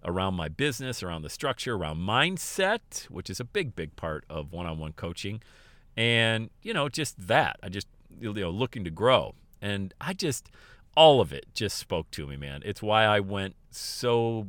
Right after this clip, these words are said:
big into my own personal coaching in twenty twenty-two, invested more than I ever have. I mean, my gosh, in YouTube ads, between the coaching and the ads themselves, seventy grand or so, so far. Um, a-, and I've gotten it back in spades.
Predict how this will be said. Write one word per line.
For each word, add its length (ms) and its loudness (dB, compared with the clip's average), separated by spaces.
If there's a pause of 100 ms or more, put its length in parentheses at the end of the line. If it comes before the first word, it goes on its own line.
(100)
big 460 0
into 320 -6
my 180 -2
own 140 0
personal 360 -6
coaching 380 -6
in 80 -6
twenty 280 -6
twenty-two, 500 -6
invested 360 -6
more 220 -6
than 100 -10
I 120 -6
ever 160 -6
have. 280 -6
I 40 -4
mean, 220 -8 (120)
my 200 -8
gosh, 340 -4
in 100 -8
YouTube 380 -4
ads, 360 -2 (600)
between 220 -2
the 60 2
coaching 360 0
and 80 0
the 100 6
ads 160 6
themselves, 480 0
seventy 300 0
grand 340 0
or 80 -2
so, 260 -2
so 200 -4
far. 480 0 (200)
Um, 460 -6 (200)
a-, 420 -8
and 100 -2
I've 160 0
gotten 180 6
it 80 -8
back 220 -4
in 80 -10
spades. 420 -16